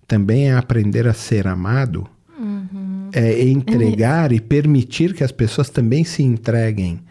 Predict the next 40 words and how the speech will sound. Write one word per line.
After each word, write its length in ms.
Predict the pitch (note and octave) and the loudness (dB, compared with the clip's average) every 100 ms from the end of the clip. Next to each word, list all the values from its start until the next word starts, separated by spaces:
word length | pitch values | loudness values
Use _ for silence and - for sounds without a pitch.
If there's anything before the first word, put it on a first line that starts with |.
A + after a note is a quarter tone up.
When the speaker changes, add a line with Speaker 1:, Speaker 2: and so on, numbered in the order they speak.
| _ _ | _ _
Speaker 1:
a 140 | G2+ | -4
nós. 540 | G2 F2+ G2 - - - _ _ _ _ | -2 -2 -8 -14 -20 -20 _ _ _ _
Né? 160 | A2+ B2 | -4 0
Muitas 440 | A2 A2 A#2 G#2+ | 2 2 0 2
vezes 200 | A2+ C3 | 0 2
as 100 | C3+ | -2
pessoas 360 | - C#3+ - D3 | -2 -2 -2 -4
fazem 400 | - D#3 E3+ E3+ D3+ | -2 -2 0 0 0
isso. 280 | D#3+ - B2+ - - - | -2 -8 -16 -18 -16 -4
Elas 300 | F#2 G2+ G2+ | 0 0 -2
simplesmente 1200 | - - D3+ E3+ C#3 A2 A2+ G#2+ G#2 - F#2 - - - | -4 -2 0 0 0 0 0 0 0 -4 -8 -8 -14 -16
fazem 680 | - - A#2 D3+ E3 C#3 A2+ | -8 -2 0 0 0 0 0
pros 320 | A2+ G2+ G2 | 0 -2 -2
outros, 640 | G#2 - - B3 - - _ _ | -4 -4 -6 -8 -8 -20 _ _
mas 160 | G#2+ A2 | -2 2
é 60 | |
muito 320 | B2+ D#3 - F3 | 2 2 0 0
mais 240 | D#3 C3+ | 0 2
uma 100 | C#3 | 2
maneira 480 | C3 B2 A2+ A2+ G#2+ | 4 2 2 2 2
de 120 | G#2 | 2
aliviar 520 | A2 A2 G#2+ A2+ C3 C#3+ | 2 2 2 0 0 -4
sua 160 | - | -6
consciência 840 | A2+ A2+ A2 A2 G#2+ D3+ - G#3 A#3 - - - | -4 -2 -4 -4 -4 -4 -6 -8 -10 -12 -12 0
e 80 | |
não 160 | A#2+ D3+ | 2 2
permitem 480 | D#3+ D#3+ C3+ E3+ D#3+ | 0 0 2 0 -2
que 100 | D3 | -4
as 120 | C#3+ | -4
pessoas 420 | - C3+ - F3 | -2 -2 -2 -8
façam 460 | - - E3 - F3 | -4 -4 -4 -4 -6
para 280 | E3 E3+ D#3 | -4 -2 0
elas. 480 | C#3 C3+ - - - _ _ - | -2 -4 -8 -16 -20 _ _ -8
Aprenda, 540 | A2+ - B2 A2 G2 | -8 -2 2 2 0
Gabi, 320 | G2 F#2+ G#2+ | -2 0 0
o 60 | A2+ | 0
seguinte, 500 | - A#2+ G2 F#2 - | -2 -4 -2 -4 -8
que 140 | - | -4
no 140 | C3 C#3+ | 0 0
amor, 400 | F#2+ G2+ G#2+ F2 | 0 2 0 -2